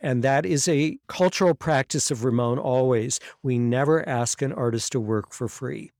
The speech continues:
Actually, when they go to the co-op,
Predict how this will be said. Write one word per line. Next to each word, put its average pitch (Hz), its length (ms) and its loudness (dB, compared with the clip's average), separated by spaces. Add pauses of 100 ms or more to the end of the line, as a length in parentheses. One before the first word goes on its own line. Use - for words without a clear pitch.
(280)
Actually, 143 760 0 (240)
when 123 200 2
they 123 420 2
go 156 320 2
to 151 140 -6
the 147 120 0
co-op, 147 500 0